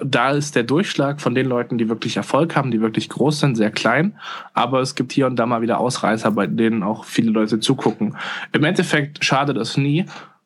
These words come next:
ein bisschen älter zu sein, einfach wenn man dann im Leben mehr mitgenommen hat, über mehr reden kann. Man hat einen viel besseren Sinn für sozial, für Soziales. Also du weißt, wie du Leute ansprichst, du weißt, mit was du über Leuten reden kannst, wie man eine Konversation führt, wie man eine Konversation einleitet,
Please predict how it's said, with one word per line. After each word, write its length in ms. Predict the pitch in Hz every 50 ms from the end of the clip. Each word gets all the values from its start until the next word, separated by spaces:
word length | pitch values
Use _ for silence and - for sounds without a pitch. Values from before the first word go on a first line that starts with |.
| _ _ _ _ -
ein 60 | 131
bisschen 260 | 143 147 147 - 135
älter 260 | - 117 139 143 175
zu 140 | 165 - 165
sein, 220 | 156 156 170 156 98
einfach 260 | 135 147 151 147 147
wenn 100 | 139 135
man 120 | 135 135
dann 120 | 131 127 123
im 120 | 120 120
Leben 260 | 120 120 120 120 120
mehr 140 | 113 110 107
mitgenommen 520 | 123 156 151 - - 180 175 170 175 165
hat, 160 | 147 160 - -
über 160 | - 120 117
mehr 380 | 120 117 113 113 107 101 - - -
reden 360 | - 113 - 139 143 147 160 143
kann. 180 | 147 143 127
Man 140 | 123 120 123
hat 160 | 131 127 -
einen 160 | 131 120 120
viel 220 | 110 - - 143 127
besseren 720 | 127 131 139 - 139 127 117 117 117 117 117 110 - - -
Sinn 300 | 120 120 139 139 147 147
für 320 | 147 - 131 117 117 113
sozial, 640 | 110 117 117 113 - - 123 120 131 147 156 80 - - _ _ _ _
für 140 | - - 120
Soziales. 560 | 117 117 110 - - 127 131 156 175 175 151
Also 300 | 120 120 120 120 120 139 - - - - - _
du 100 | - 123
weißt, 240 | 113 120 135 147 147
wie 60 | 143
du 100 | 127 127
Leute 300 | 113 117 127 127 127 123
ansprichst, 500 | 87 131 147 147 147 - 147 135 - -
du 60 | 120 117
weißt, 260 | 117 127 139 - 147
mit 160 | 123 117 107
was 160 | 127 135 143
du 80 | - 151
über 80 | 123
Leuten 260 | 120 123 127 127 131 123
reden 280 | 120 143 147 143 143
kannst, 340 | 147 139 127 131 139 - - - - - - - -
wie 80 | 139
man 120 | 139 135 123
eine 100 | 127 120
Konversation 600 | - 143 131 123 117 120 113 - - 123 117 113
führt, 220 | - 185 185 165
wie 60 | 151
man 120 | 143 135 131
eine 40 |
Konversation 540 | 127 - 139 131 127 120 120 110 110 - 120
einleitet, 520 | 92 120 143 151 147 143 139 - 135 135